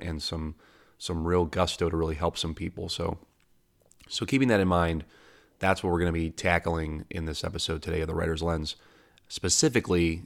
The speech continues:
dealing with this, uh, this pitfall of lust. And I honestly, uh, I had a little bit of difficulty coming up with exactly how I was gonna do this, because when I started doing the seven deadly sins,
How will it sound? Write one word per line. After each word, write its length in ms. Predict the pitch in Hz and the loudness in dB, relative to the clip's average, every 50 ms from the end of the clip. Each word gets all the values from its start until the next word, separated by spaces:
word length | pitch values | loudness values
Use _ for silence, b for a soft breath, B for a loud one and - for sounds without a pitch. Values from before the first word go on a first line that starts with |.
| - - | -10 -6
dealing 380 | 92 90 90 87 87 85 85 82 | 0 2 2 4 4 2 2 0
with 240 | 82 80 - - | 0 -2 -2 -2
this, 400 | - 85 82 76 - - - - - - - | -2 0 0 0 -2 -4 -6 -8 -10 -10 -10
uh, 300 | 82 82 78 78 78 82 - - | -8 -6 -6 -6 -6 -6 -8 -8
this 140 | - 90 - | -8 -8 -8
pitfall 540 | - - - 113 95 - - 90 85 82 82 | -8 -4 -4 -4 -4 -2 0 0 2 2 0
of 100 | 82 82 | -2 -2
lust. 440 | 82 85 87 87 87 - - - b b b b b b b b b b b b _ - - - | -4 -4 -4 -4 -6 -6 -8 -10 b b b b b b b b b b b b _ -4 0 2
And 420 | 127 117 101 101 87 87 85 82 - - - - b b b b b b b b b b b _ _ - | 4 4 4 4 2 0 0 -2 -4 -8 -8 -10 b b b b b b b b b b b _ _ 6
I 160 | 101 107 113 | 8 8 10
honestly, 580 | 107 113 131 147 139 - - 143 127 107 92 92 | 10 10 8 8 6 4 4 4 6 6 6 6
uh, 160 | 90 87 85 85 | 6 4 4 2
I 80 | - 90 | 0 0
had 180 | 82 120 143 | 0 2 2
a 60 | 147 | 4
little 200 | 113 107 107 98 | 4 6 6 6
bit 140 | 90 87 87 | 6 6 6
of 320 | 90 85 80 76 76 - - _ - - - - - | 6 4 4 2 -4 -10 -18 _ -18 -16 -14 -14 -8
difficulty 520 | - - 90 87 85 - 87 85 - 85 82 | -6 -4 -4 -4 -2 0 0 0 0 -2 -4
coming 280 | - - 92 90 87 | -2 0 0 2 2
up 140 | 85 82 - | 0 0 -2
with 140 | - 85 82 | -2 -4 -4
exactly 480 | 87 82 80 85 87 85 85 - 87 85 | -4 -4 0 2 2 2 2 2 0 0
how 140 | 80 82 | 2 4
I 40 | 85 | 2
was 140 | 82 82 80 | 2 2 0
gonna 160 | 80 82 80 | -2 -2 -2
do 140 | 78 82 82 | 0 0 0
this, 140 | 85 85 - | 0 0 0
because 280 | - 87 - 95 82 | -4 -6 -6 -4 -2
when 100 | - 90 | -2 -2
I 40 | 87 | -2
started 340 | 85 - - 143 165 160 107 | 0 2 2 2 2 2 2
doing 260 | 92 95 90 90 87 | 2 2 2 2 2
the 80 | 82 82 | 0 -2
seven 340 | - - 90 90 85 85 82 | 0 0 0 0 0 0 0
deadly 300 | 80 85 80 80 82 80 | 0 -2 -2 -2 -2 -4
sins, 500 | - - - 85 80 78 78 78 - | -4 -2 -2 -2 -2 -4 -4 -8 -10